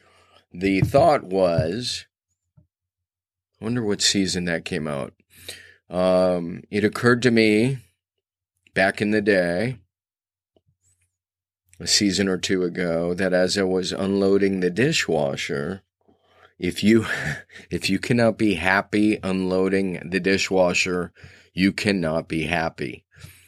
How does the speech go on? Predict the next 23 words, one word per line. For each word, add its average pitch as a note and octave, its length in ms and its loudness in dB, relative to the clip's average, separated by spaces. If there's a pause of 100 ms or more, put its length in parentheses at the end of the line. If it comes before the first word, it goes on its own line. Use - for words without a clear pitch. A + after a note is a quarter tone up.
(340)
And F2+ 240 0
in G2 240 0
essence, F#2 840 0
it F#2 240 -2
was F2 800 -2 (840)
a F#2 140 -4
discussion E2 1040 -2 (200)
around F2 460 -4
gratitude. C#2+ 680 -4 (300)
I F2 80 -6
mean, F2 180 -2
if E2+ 180 -6
you F#2 100 2
have F2+ 120 0
a E2+ 60 -4
dishwasher, F#2+ 1040 2 (880)
first G2+ 380 0
of G2 120 2
all, F#2 320 4
and F2 140 0
you're F2 160 -2
emptying G2 640 2
it, F#2 320 0